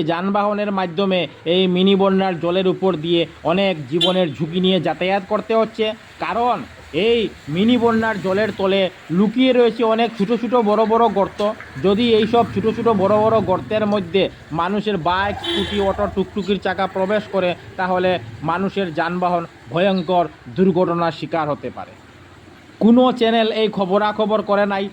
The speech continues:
তাই টিভি টেন শিলচর ভাবলো এটি মানুষের উপকারের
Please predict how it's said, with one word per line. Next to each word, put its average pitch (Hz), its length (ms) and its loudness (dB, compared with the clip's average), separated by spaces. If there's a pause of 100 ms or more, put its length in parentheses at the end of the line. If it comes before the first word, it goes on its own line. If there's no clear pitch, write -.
(160)
তাই 180 140 2
টিভি 214 260 -2
টেন 226 280 2
শিলচর 208 320 2 (100)
ভাবলো 190 280 0 (300)
এটি 180 140 2 (140)
মানুষের 202 380 -2
উপকারের 220 460 -2